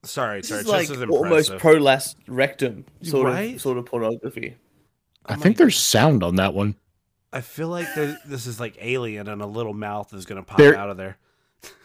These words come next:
Speaker 3: There is sound on this one, by the way. Uh, I thought it was one of y'all's mics picking something up. No, you <laughs> play that one and make sure the volume is all the way up on that little
Speaker 1: Oh, it is. It's all the
Speaker 3: deal.
Speaker 1: way up.
Speaker 3: You, you hear it?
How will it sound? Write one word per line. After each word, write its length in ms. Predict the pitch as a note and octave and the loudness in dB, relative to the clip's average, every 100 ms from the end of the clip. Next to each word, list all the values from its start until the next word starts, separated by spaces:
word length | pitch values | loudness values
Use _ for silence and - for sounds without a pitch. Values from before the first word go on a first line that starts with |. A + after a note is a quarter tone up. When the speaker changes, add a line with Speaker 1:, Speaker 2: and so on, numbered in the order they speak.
| _ _ _ _ _ - | _ _ _ _ _ 6
Speaker 3:
There 160 | D3+ | 8
is 200 | D#3 D#3 | 10 8
sound 340 | - D3 C3 A2+ | 8 6 8 6
on 120 | G2+ | 4
this 220 | G2 - | 2 -2
one, 120 | F#2+ | -6
by 160 | F#2 F#2 | -2 -2
the 100 | F2+ | -2
way. 300 | F#2 F2+ F2 _ - | -2 -2 -6 _ -2
Uh, 200 | G#2+ G2+ | 2 2
I 120 | A2 | 0
thought 200 | G#2+ D3+ | 4 6
it 40 | C#3+ | 6
was 160 | A2+ | 4
one 140 | A2 G#2+ | 2 2
of 40 | |
y'all's 220 | G#2+ G2+ | 4 2
mics 360 | G2 F#2 A2+ - | 2 2 2 2
picking 240 | B2 A#2+ A#2+ | 0 0 2
something 320 | B2+ B2+ B2+ | 2 4 6
up. 140 | B2 | 6
No, 300 | G#2+ G2 F2+ | 4 0 0
you 260 | G2 A2+ A#2+ _ _ _ _ _ _ _ _ _ _ _ _ _ - | 0 -2 -2 _ _ _ _ _ _ _ _ _ _ _ _ _ 2
<laughs> 40 | C#3 - _ _ _ _ _ | 2 2 _ _ _ _ _
play 280 | - D#3+ F3 | 4 8 10
that 260 | C#3+ C#3 G2 | 10 6 4
one 180 | G#2 A2 | 4 6
and 100 | A2+ | 6
make 140 | D#3+ | 6
sure 200 | D3+ - | 6 4
the 80 | A2+ | 4
volume 380 | G2+ G#2 G2 G2 | 4 2 2 0
is 100 | G2+ | -2
all 120 | G2+ | 0
the 120 | G2 | 0
way 100 | E2+ | -2
up 160 | F#2+ G2 | -4 -4
on 100 | G2+ | -6
that 140 | F2+ F#2 | -6 -4
little 300 | G2 G2 - _ - | -2 -2 -8 _ -14
Speaker 1:
Oh, 120 | F3 | -10
it 140 | E3+ E3+ | -10 -8
is. 300 | G#3 F3 A#2+ | -8 -8 -10
It's 140 | A#2+ | -12
all 120 | D3+ G2+ | -8 -2
the 20 | |
Speaker 3:
deal. 60 | F#2+ | 0
Speaker 1:
way 120 | G#2 | -2
up. 200 | F3 - _ _ _ _ _ - | -6 -16 _ _ _ _ _ 2
Speaker 3:
You, 160 | C#3+ | 6
you 160 | D#3+ E3 | 8 10
hear 220 | D3+ D3+ | 10 12
it? 240 | G#3+ G#3 | 10 8